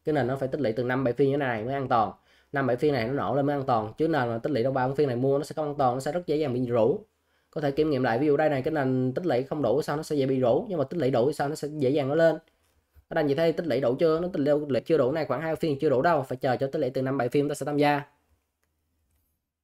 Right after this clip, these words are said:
Những mã phiếu như H P G, Nam Kim tương tự như vậy, chờ cho tích lũy thêm.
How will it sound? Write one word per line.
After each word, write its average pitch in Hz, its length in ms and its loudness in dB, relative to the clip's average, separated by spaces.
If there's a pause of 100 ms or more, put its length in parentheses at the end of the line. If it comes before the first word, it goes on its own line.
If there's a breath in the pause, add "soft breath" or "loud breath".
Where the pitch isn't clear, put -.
(220)
Những 113 180 -4
mã 120 100 -2
phiếu 151 140 -2
như 147 260 2
H 139 180 -4
P - 40 -12
G, 139 180 2
Nam 123 320 0
Kim 143 220 4
tương 147 140 -2
tự 117 80 -2
như 120 80 -2
vậy, 101 200 2
chờ 107 240 -2
cho 127 180 0
tích - 100 -2
lũy 120 120 0
thêm. 147 300 2